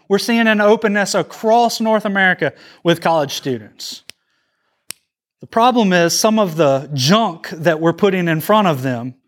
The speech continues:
is not leading to anything sustainable. Right? They're, they're, they're getting this crazy, crazy thing,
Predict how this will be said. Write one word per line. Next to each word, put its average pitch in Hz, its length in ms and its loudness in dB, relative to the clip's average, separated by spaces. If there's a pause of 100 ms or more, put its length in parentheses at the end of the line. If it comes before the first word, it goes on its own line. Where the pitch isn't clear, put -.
(280)
is 147 140 -4
not 165 240 0
leading 160 400 0
to 147 100 -2
anything 131 640 -4 (340)
sustainable. 120 840 -6 (1700)
Right? 131 300 -6 (120)
They're, 135 240 -4
they're, 131 300 -6
they're 131 180 -4
getting 170 480 0
this - 560 2 (1080)
crazy, 185 800 2
crazy 185 680 2
thing, 147 580 -2